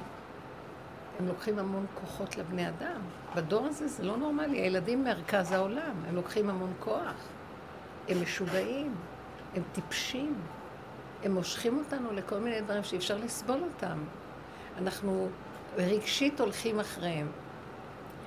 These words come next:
הם, אה, ההורים מעריצים את הילדים שלהם גם.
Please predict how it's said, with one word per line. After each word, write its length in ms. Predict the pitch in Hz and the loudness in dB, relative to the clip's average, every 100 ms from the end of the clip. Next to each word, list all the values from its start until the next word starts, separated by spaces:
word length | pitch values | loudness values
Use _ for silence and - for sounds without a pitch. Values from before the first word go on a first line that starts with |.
| - - - | -10 -10 -2
הם, 260 | 196 190 185 | 2 4 4
אה, 320 | 160 185 180 175 - | 2 2 0 -2 2
ההורים 400 | 170 165 208 240 | 4 6 4 6
מעריצים 720 | 226 202 - - - 226 226 | 4 4 0 -2 2 2 2
את 180 | 208 - | -2 2
הילדים 500 | 175 165 156 185 196 | 2 4 2 2 2
שלהם 400 | - 156 156 156 | 2 0 0 0
גם. 260 | 160 147 | 2 2